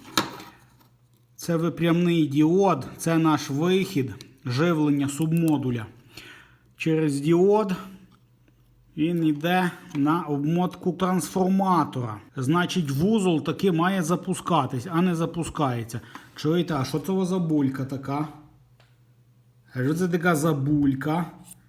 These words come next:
Тут перемичка ставиться. Мабуть, та перемичка пов'язана з вибором напруги живлення.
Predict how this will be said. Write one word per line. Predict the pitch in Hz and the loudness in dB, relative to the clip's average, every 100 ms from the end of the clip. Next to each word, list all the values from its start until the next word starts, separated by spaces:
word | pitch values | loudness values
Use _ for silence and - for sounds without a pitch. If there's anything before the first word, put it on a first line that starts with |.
| _ _ _ _ _ _ | _ _ _ _ _ _
Тут | 170 160 - | -8 -6 0
перемичка | 180 185 190 185 151 - - 120 | 2 4 4 4 2 0 -6 -6
ставиться. | - - 107 107 110 - - - _ _ _ _ _ _ _ _ _ _ _ _ _ _ _ | -6 -8 -10 -10 -16 -18 -20 -20 _ _ _ _ _ _ _ _ _ _ _ _ _ _ _
Мабуть, | 139 147 175 180 185 - - | -4 0 0 0 -2 -4 0
та | 180 | 0
перемичка | 180 185 170 165 160 151 139 139 - 185 | 2 2 2 2 4 4 2 -2 -2 -2
пов'язана | 180 165 151 135 151 151 160 156 180 180 | -2 -2 -2 0 2 2 2 0 2 2
з | 147 | 0
вибором | 139 170 170 175 175 165 | 0 0 2 0 2 2
напруги | 165 147 160 170 151 160 | 2 0 0 0 2 0
живлення. | 139 170 170 131 117 107 95 | 0 2 2 2 -2 -6 -8